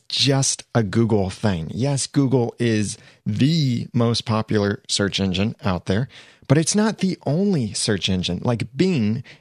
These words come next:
and Yahoo are other places that people go to search the web for stuff.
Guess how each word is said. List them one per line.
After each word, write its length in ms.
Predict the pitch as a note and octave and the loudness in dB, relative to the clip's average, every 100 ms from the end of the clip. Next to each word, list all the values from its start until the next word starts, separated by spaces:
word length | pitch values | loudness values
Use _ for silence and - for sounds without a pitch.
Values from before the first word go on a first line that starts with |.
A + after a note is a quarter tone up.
| - | 0
and 260 | A2 G#2+ A#2 | 2 2 0
Yahoo 480 | C3+ F#3 C3+ G2+ - | 0 0 2 2 0
are 240 | A2+ A2+ - | 0 0 0
other 260 | D3 F3+ C#3 | 0 0 -2
places 520 | - G#2 G2 - G#2 | -2 -2 0 -2 -2
that 180 | - - | -4 -4
people 340 | - G2+ B2+ | -4 0 0
go 360 | F#2+ F#2 F2+ F#2+ | 0 0 0 -2
to 140 | - | -4
search 520 | A#2 - F#2+ - - - | -4 -2 -4 -4 -6 -2
the 80 | |
web 280 | A#2 C3+ D3+ | 0 0 -4
for 180 | - F2 | -8 -8
stuff. 480 | - - - - | -4 -4 -4 -6